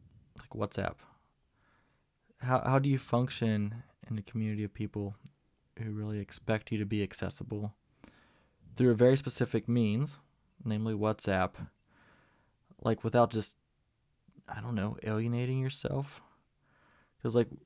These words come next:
it's, like, a way relationships work, and I would see these relationships as pretty important. So yes, in theory, I would love to. I would love to steal each other's phones for a month.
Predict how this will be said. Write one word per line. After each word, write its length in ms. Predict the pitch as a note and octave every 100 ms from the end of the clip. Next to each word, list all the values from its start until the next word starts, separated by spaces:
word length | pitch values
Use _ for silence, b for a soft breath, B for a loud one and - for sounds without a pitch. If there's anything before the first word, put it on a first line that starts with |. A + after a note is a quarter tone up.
| _ - - -
it's, 360 | - C3+ - -
like, 160 | C#3+ C#3
a 40 |
way 220 | C3 C3+
relationships 560 | C3 A#2+ A#2+ A#2 A2 -
work, 400 | A2 B2 A2 -
and 340 | G#2+ G2+ - - _ _ _ _ _ A#2
I 80 | A2+
would 160 | A2+
see 220 | - A#2+ G#2+
these 180 | - A2+
relationships 600 | A2+ G#2+ B2 A#2 A2+ -
as 80 | G#2+ -
pretty 240 | - A#2+ A#2+
important. 640 | G#2 - A#2+ B2 G#2 - - _ B B B B B
So 140 | -
yes, 240 | D3 E3+ A#2
in 80 |
theory, 340 | A#2 D#3+ G3 G#2+
I 60 |
would 100 | A2
love 240 | A2+ C#3 C#3+
to. 220 | - - - -
I 80 | A#2
would 160 | A2+
love 460 | A#2 A#2 A#2 A2 - _ b b b b b b
to 60 | A2+
steal 260 | - B2+
each 140 | A#2 B2
other's 220 | A#2 A2
phones 360 | - A2 G#2+ A2
for 440 | - A2 A2 G2+ B B B B B _ _ _ _ _ _ _ _ _ _ _ _ -
a 60 | A2
month. 500 | A2 B2 - -